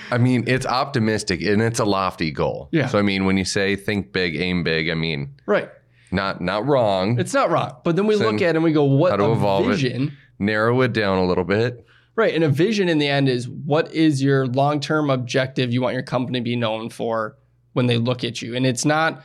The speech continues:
Speaker 2: I don't wanna be known as a consulting company, right? That is n-, none of my visions talks about consulting.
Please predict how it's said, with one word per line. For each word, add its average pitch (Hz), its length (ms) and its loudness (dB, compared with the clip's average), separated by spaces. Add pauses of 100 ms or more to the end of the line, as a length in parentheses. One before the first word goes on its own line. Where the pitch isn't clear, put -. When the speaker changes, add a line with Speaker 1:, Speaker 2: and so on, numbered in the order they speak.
Speaker 2:
I 139 100 -2
don't 156 80 2
wanna 170 120 2
be 170 80 2
known 160 140 2
as 147 80 0
a 135 40 -4
consulting 123 480 -4
company, 117 300 -6
right? 127 240 -2
That 139 140 2
is 120 100 0
n-, 139 160 2
none 139 240 2
of 185 80 0
my 156 240 2
visions 135 480 0
talks 156 260 -2
about 120 160 -4
consulting. 139 580 -4